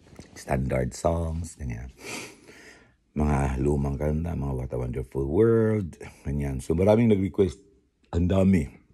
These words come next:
Buong mundo nagre-request. Kahit yung mga composer ng kanta, nag-ano sa akin, nag-thank you, nakinanta ko ang ganda mga ano. Kahit yung mga namatay na mga composer, ang kanyang mga anak, nagun-, na-surprise talaga ko, "Hala,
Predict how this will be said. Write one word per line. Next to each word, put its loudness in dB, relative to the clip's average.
Buong 4
mundo 6
nagre-request. 0
Kahit -2
yung 2
mga -2
composer 0
ng -4
kanta, -2
nag-ano -4
sa -6
akin, -2
nag-thank -4
you, 0
nakinanta -8
ko -6
ang -6
ganda -6
mga -4
ano. -6
Kahit -6
yung -2
mga -4
namatay -4
na -2
mga -6
composer, -6
ang -12
kanyang -6
mga -6
anak, 2
nagun-, 2
na-surprise 4
talaga 2
ko, 0
"Hala, 0